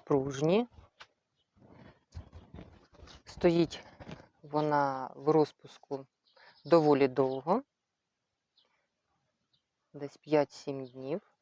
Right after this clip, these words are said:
Вигорає потихеньку. Аромат, е, аромату зовсім у неї немає, вона не пахне, але сам колір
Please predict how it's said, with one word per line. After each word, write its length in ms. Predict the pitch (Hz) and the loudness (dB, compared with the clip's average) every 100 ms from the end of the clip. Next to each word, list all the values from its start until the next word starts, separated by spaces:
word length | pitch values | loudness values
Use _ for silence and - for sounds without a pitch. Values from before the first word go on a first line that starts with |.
| _ _ _ _ _ _ _ _ _ _ _ _ _ | _ _ _ _ _ _ _ _ _ _ _ _ _
Вигорає 600 | 151 156 180 160 135 127 | 0 2 4 4 0 -2
потихеньку. 800 | - - 139 - 131 131 - 143 _ _ _ _ - _ | -12 -14 -14 -14 -20 -20 -20 -20 _ _ _ _ -20 _
Аромат, 540 | 160 170 196 233 - - | 2 6 6 4 2 -14
е, 160 | 139 143 135 131 127 - - | -8 -6 -6 -8 -16 -20 -12
аромату 420 | 160 165 175 165 156 | -2 0 0 0 -2
зовсім 360 | 135 - 139 | -2 -6 -16
у 60 | 135 | -16
неї 200 | 135 139 | -14 -12
немає, 400 | 156 233 285 233 | -8 -6 -2 -2
вона 340 | 170 160 147 160 | 0 0 -2 -6
не 280 | 143 135 - | -8 -8 -6
пахне, 460 | - 131 - 196 269 _ _ _ _ _ | -4 -4 -2 -6 -6 _ _ _ _ _
але 340 | - 151 143 135 | -4 0 0 -4
сам 360 | - 143 135 - | -6 -6 -6 -8
колір 380 | 151 202 277 | 0 0 0